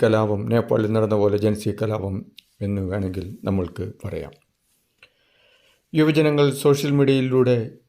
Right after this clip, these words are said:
ഇൻഫ്ലുവൻസ് ആയിട്ട് വന്ന്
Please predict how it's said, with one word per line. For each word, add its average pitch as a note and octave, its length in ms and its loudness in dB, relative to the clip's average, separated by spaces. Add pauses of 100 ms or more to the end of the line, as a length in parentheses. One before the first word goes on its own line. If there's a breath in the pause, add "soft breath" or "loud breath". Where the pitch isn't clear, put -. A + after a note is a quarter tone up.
(720)
ഇൻഫ്ലുവൻസ് B2+ 500 0
ആയിട്ട് A2+ 580 0 (1500)
വന്ന് C3 460 0